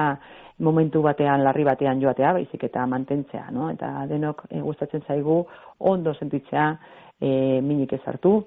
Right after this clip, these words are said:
normal. Orduan gero eta, mm, bueno, arazo, eh, edo arazo gertatzen dira, baina ere, eh, gizartea, ba, ba,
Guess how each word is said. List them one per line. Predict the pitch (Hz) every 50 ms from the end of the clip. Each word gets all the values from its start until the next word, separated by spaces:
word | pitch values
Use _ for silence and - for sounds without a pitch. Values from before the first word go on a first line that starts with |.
| -
normal. | - 131 - - 143 160 202 233 233 - - - - - -
Orduan | - 165 165 165 180 196 190
gero | 175 196 190
eta, | 190 190 190 185 185 180 180 180 180 180
mm, | 180 185 185 180 175 175 175 175 175 180
bueno, | 208 214 170 175 214 -
arazo, | - - 147 147 147 - - 156 151 151 151 151 151 151 151 151 151 151 147 147 - -
eh, | - 139 139 131 135 135 - -
edo | 143 139 135 135 135 - -
arazo | - 139 139 147 156 - - 151
gertatzen | 147 151 151 - 160 - - 160 160
dira, | 165 190 226 214
baina | 165 143 139 135 131 131 131 135
ere, | - 143 139 143 147 170 185 - - - - - - _ -
eh, | - 147 139
gizartea, | 131 139 135 - 143 139 - - 139 143 156
ba, | 147 143 131 127 127 127 127 123
ba, | 123 123 - - 139 131 127 127 123 123 123 123 127 127 127